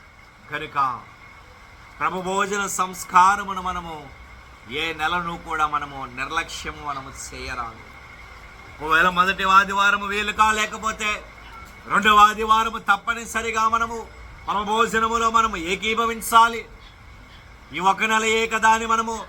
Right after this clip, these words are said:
ఆ ప్రభు భోజనాన్ని మనము నిర్లక్ష్యము చేస్తున్నప్పుడు, ప్రభువు కూడా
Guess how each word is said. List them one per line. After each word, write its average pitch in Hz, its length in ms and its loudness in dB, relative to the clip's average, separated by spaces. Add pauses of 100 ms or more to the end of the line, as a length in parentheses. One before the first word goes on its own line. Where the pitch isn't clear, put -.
(600)
ఆ 180 100 8
ప్రభు 190 320 -2
భోజనాన్ని 226 560 0
మనము 226 240 0
నిర్లక్ష్యము 220 600 -2
చేస్తున్నప్పుడు, 208 800 -4 (540)
ప్రభువు 165 380 -4
కూడా 160 440 2